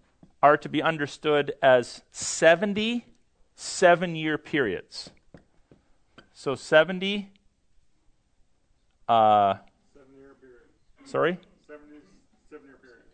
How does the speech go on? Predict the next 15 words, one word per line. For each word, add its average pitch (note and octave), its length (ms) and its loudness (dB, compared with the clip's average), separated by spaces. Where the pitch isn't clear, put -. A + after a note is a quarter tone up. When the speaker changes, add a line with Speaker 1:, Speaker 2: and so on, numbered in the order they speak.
Speaker 1:
Seven-year D3+ 960 0
periods, - 580 -6
okay? G#3+ 320 0
So F3 400 4
the F3+ 100 -2
sixty-nine G3 680 -2
weeks, E3+ 340 -4
if D#3+ 180 -6
you E3 140 -4
look G3 200 -2
at - 140 -4
the, C#3+ 300 -4
the D3 140 -4
one F3+ 240 0
decree D#3+ 640 -4